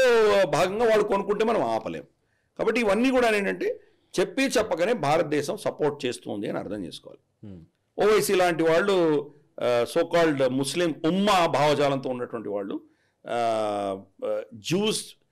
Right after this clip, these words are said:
Speaker 1: వ్యతిరేకంగా ఉన్నటువంటి విషం వాళ్ళలో ఎంత డీప్గా ఉన్నదో మనం చూసాం. మనం భారత పార్లమెంట్లో ఆయన ఇచ్చే స్టేట్మెంట్ ఏంటది.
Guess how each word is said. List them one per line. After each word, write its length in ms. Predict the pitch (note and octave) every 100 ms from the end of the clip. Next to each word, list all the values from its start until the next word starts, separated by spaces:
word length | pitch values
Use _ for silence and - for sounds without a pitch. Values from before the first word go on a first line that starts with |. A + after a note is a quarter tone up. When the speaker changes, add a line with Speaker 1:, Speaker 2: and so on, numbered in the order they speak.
| _ _ -
Speaker 1:
వ్యతిరేకంగా 680 | B2 C#3 C#3 G3 D#3+ F3+ F3
ఉన్నటువంటి 760 | D#3 D3+ D3+ C#3+ D3 D#3+ - - _
విషం 440 | F#2+ B2 C#3+ A#3 G3+
వాళ్ళలో 340 | F3 F3+ E3
ఎంత 260 | C3 C#3 F3
డీప్గా 720 | A#2+ - - E3+ G#3 G#3 F3+
ఉన్నదో 220 | D3+ D#3+
మనం 180 | D#3+ B2+
చూసాం. 240 | C#3+ C3 G#2+
మనం 140 | G2+ - _ _ _ -
భారత 260 | C3+ D#3+
పార్లమెంట్లో 580 | D#3+ B2+ E3+ G#3 G#3 G3
ఆయన 100 | F3
ఇచ్చే 180 | C3 C#3+
స్టేట్మెంట్ 400 | C#3 A#2 A#2+ G#2
ఏంటది. 360 | F#2+ - B1+